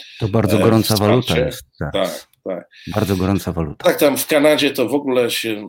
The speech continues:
Speaker 2: mnóstwo oczyszcza chyba w tej chwili, e, takich, e, zjawisk, e.
Speaker 1: Mm, no, można tak powiedzieć. E.
Speaker 2: A, a, a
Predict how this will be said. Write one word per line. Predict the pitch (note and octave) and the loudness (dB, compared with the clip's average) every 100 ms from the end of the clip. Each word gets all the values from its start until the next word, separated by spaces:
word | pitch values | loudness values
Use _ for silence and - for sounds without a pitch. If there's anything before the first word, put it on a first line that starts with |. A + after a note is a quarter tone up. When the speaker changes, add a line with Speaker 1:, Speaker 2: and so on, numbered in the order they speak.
| F2 | -10
Speaker 2:
mnóstwo | G2+ A#2 A#2 - - - - A2 G#2+ G2+ G2 - - | -6 -6 -6 -6 -8 -10 -4 0 2 0 -4 -10 -10
oczyszcza | G#2 - D#3+ - D#2+ - | -8 -4 -4 -4 -8 -10
chyba | D2+ - C#2 | -16 -14 -14
w | C#2+ | -14
tej | - - - | -16 -16 -16
chwili, | - D#2 D#2 D2+ D#2 D2+ D2 - D2+ D2 D2+ D#2 D2+ D2+ | -16 -16 -14 -16 -16 -18 -20 -20 -20 -20 _ -20 _ -20
e, | D2+ D#2 D#2 D#2 D#2 D#2 C2+ C2+ D#2 D#2 B2+ - _ _ _ _ _ _ _ _ _ _ - | -20 -20 -20 -20 -20 -20 -20 -20 -20 -16 -16 -16 _ _ _ _ _ _ _ _ _ _ -20
takich, | B1 - - - - - | -20 -20 -20 -20 -20 -20
e, | F2 E2+ D#2+ D2+ | -18 -16 -16 -14
zjawisk, | F2 G2 - - D#2 F4 F4 | -10 -4 -4 -6 -10 -8 -6
e. | |
Speaker 1:
Mm, | D#4+ D4 C#4+ C#4+ C#4+ C4+ | -4 -2 -2 -2 -2 -4
no, | C4+ B3+ A#3 A3+ A3+ F#3+ - - _ _ | -4 -4 -4 -6 -8 -10 -18 -20 _ _
można | E3 E3 D#3 D3 | -6 -2 -2 -2
tak | C#3+ C3+ | -2 -2
powiedzieć. | - C3+ C3+ E2+ C#2+ A#1 - - - - - _ _ _ - - - - - - - _ _ - | -2 4 4 4 0 -4 -8 -8 -8 -10 -12 _ _ _ -20 -20 -18 -18 -20 -20 -20 _ _ -4
E. | F#2+ | 2
Speaker 2:
A, | F#2+ F2+ F2+ F2 F2 | 4 4 4 2 2
a, | E2+ - A#2+ B2 B2 - - C3 | 0 0 -2 -2 -8 -10 -2 -2
a | A2+ | -2